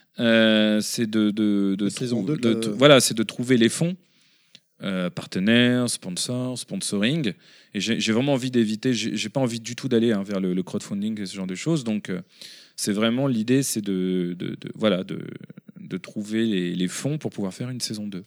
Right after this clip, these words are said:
Speaker 2: Pourquoi, pourquoi t'as peur du crowdfunding, ce-, enfin, si tu veux répondre, attention, hein, il y a aucune obligation,
Speaker 1: En fait, je
Speaker 2: hein.
Speaker 1: pense, en fait, le crowdfunding,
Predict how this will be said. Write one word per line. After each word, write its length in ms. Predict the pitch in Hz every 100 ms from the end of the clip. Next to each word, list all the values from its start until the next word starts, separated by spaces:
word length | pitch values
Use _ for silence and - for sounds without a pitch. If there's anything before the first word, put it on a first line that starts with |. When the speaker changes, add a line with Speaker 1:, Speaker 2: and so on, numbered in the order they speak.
| -
Speaker 2:
Pourquoi, 260 | 143 151 160 _
pourquoi 240 | 165 - 160
t'as 140 | 143
peur 160 | - 160
du 80 |
crowdfunding, 500 | 160 165 - 160 175 185
ce-, 680 | 160 143 139 135 135 139 139 120 113 _ _ _ _ _ _ _ _ _ _ _ _
enfin, 120 | - 120
si 60 |
tu 100 | -
veux 80 | 113
répondre, 300 | 110 - 127
attention, 300 | 110 113 120
hein, 160 | 110 107
il 160 | 98
y 60 | 98
a 40 |
aucune 180 | 104 135
obligation, 200 | 123 110
Speaker 1:
En 40 | 143
fait, 200 | 233 196
je 60 |
Speaker 2:
hein. 40 | 214
Speaker 1:
pense, 260 | 190 - -
en 120 | 139 147
fait, 200 | 226 165
le 80 |
crowdfunding, 600 | - 151 - 147 190 208